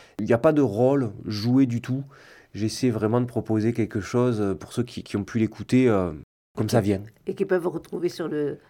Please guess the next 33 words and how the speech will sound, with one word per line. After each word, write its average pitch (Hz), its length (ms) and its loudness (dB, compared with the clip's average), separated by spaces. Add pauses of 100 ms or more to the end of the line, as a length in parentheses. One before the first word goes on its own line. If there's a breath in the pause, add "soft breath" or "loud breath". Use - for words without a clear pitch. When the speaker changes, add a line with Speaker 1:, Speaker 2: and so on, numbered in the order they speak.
(100)
Speaker 2:
site, - 440 -10
dans 147 140 -6
les 147 100 -4
Speaker 1:
Ouais, - 20 -12
Speaker 2:
podcasts. 104 560 -6 (160)
Speaker 1:
c'est - 200 -6
ça. 107 260 2 (380)
Super 156 380 2
motivant 139 680 2
d'avoir 110 420 0
quelque 110 160 -4
chose 123 200 0
de 107 60 -2
nouveau 107 360 -2 (360 soft breath)
Speaker 2:
Mm. 185 260 -4
Speaker 1:
pour, 101 320 0
euh, 98 120 4
parler 113 340 2
un 113 80 0
petit 101 200 -8
peu 120 280 2
de 98 260 0
certains 113 420 -2
sujets 117 440 -2 (540 soft breath)
qui - 100 -10
sont - 140 0
listés, 160 460 2
hein, 151 120 0
dans 135 120 0
la 110 120 2
première 113 340 0
chronique, 120 400 -2
Speaker 2:
Oui, 107 60 -2